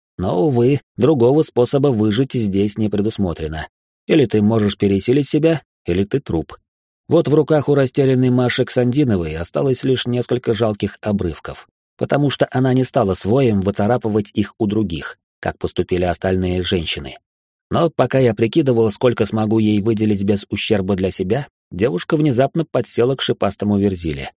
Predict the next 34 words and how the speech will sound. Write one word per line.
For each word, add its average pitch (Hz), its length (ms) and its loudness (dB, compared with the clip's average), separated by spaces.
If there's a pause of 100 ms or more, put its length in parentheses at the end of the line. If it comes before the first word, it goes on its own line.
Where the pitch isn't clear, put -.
(440)
Даже 104 320 -2
в 101 80 2
нынешнем 110 420 2
плачевном 101 460 0
состоянии 101 680 -2 (300)
она 147 260 0
оставалась 127 520 2
вне 120 240 2
конкуренции 107 720 0
среди 98 340 0
местных 92 440 -2
красоток. - 640 -8 (360)
И 110 200 -2
это 151 280 -2
не 143 120 2
могло 135 380 2
упустить 113 460 -2
из 101 120 0
виду 120 280 0
даже 107 280 0
такое 107 400 0
страшилище, 127 720 -2 (120)
покрытое 110 520 -2
костяными 101 520 0
струпьями 120 500 -2
с - 120 -8
ног 98 200 -2
до 92 100 -2
головы. 87 440 -4 (520)
Хотя - 320 -4
я 80 180 -6
все - 200 -2
равно 95 320 0
удивился, 80 540 -2